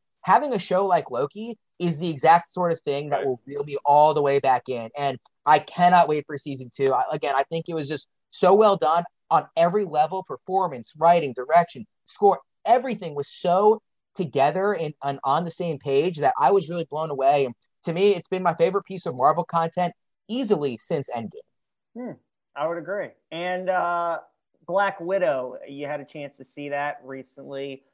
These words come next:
Speaker 3: We talked about tiers with running backs. So if you had to put Black Widow in the tier of Marvel movies, where would you land it?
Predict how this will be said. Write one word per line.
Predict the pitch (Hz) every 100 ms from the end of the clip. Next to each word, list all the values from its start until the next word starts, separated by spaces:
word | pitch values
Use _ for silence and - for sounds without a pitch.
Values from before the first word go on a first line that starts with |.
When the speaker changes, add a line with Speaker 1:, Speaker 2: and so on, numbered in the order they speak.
| _ _ _ -
Speaker 3:
We | 175
talked | - 202 208
about | 214 196 196 -
tiers | - 202 190 175
with | 156 143
running | 131 156 165 135
backs. | 120 113 _
So | 151 147
if |
you | 160 175
had | 175 175
to | 180
put | - 175 - - - _ -
Black | 139 175 175 170
Widow | 175 180 165 160 156 156
in | 165 151
the |
tier | 143 _ 180 175 170 143
of | 131 120 113 131
Marvel | 139 151 160 170 147 127
movies, | 117 113 107 -
where | 117 131 135
would | 135 127
you | 120 117 110 -
land | 120 113 110
it? | _